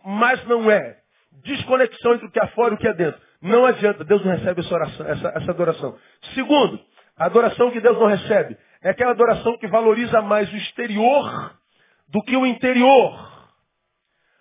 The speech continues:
Valoriza mais a forma do que o conteúdo. Valoriza mais a aparência do que a essência.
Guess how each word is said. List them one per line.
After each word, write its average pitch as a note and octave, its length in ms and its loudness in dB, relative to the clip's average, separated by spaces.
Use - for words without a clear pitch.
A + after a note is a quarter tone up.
Valoriza A#3+ 480 2
mais A#3+ 240 0
a G#3 80 0
forma B3 1120 2
do G#3 160 -6
que A#3 140 -8
o G#3+ 80 -8
conteúdo. G#3+ 760 -2
Valoriza A#3+ 460 0
mais C4 280 2
a C4 80 4
aparência A#3+ 1040 -2
do - 180 -8
que B3 160 -4
a A#3+ 100 -2
essência. A3 960 -8